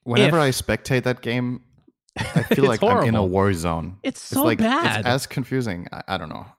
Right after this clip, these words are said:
Speaker 2: So
Speaker 1: I, I think
Speaker 2: if,
Speaker 1: out of
Speaker 2: if they
Speaker 1: every
Speaker 2: can
Speaker 1: game I've
Speaker 2: take
Speaker 1: watched, every game I've watched that has the worst spectating ever for intuition,
Speaker 2: Yes.
Speaker 1: I actually think for somebody that has no clue what's going on, it's easier to watch Dota. And that says a lot, 'cause it's fucking hard
Speaker 2: Wow.
Speaker 1: to watch Dota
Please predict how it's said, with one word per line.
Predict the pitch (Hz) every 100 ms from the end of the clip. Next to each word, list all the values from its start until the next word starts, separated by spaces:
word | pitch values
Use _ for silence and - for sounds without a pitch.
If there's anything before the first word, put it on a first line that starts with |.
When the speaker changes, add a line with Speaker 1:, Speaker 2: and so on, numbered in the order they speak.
| _ _ - -
Speaker 2:
So | 180 170
Speaker 1:
I, | 131
I |
think | - 190
Speaker 2:
if, | 190 - - -
Speaker 1:
out | 143
of | 147
Speaker 2:
if | 170
they | 226
Speaker 1:
every | 196
Speaker 2:
can | 196
Speaker 1:
game | 160 -
I've | -
Speaker 2:
take | 104
Speaker 1:
watched, | 90 - - - - - - _ _ _ _ _ _ 160
every | 180 151 147
game | 120 101 90
I've | 85
watched | - - - - -
that | 104
has | 113 110 110
the | 110
worst | 98 101 -
spectating | 98 - 104 90 85
ever | 92 87
for | - -
intuition, | 101 - 82 - - - _ _ _ _ -
Speaker 2:
Yes. | -
Speaker 1:
I | 120
actually | 143 - 156
think | - 139 123 - _ _
for | 139
somebody | 131 147 165 165
that | 143 131
has | 127
no | 131 123 143
clue | 156 143
what's | 131 123
going | 120 110
on, | 104 117
it's | 113 -
easier | 139 117 117
to | 95 92
watch | 87 -
Dota. | 92 85 78 - - _ -
And | 110 117
that | 110
says | 120
a | 101
lot, | 87 82 71 -
'cause | 107 98
it's | -
fucking | _ - 101 92 87
hard | 95
Speaker 2:
Wow. | 101
Speaker 1:
to | 90
watch | 80 -
Dota | 82 71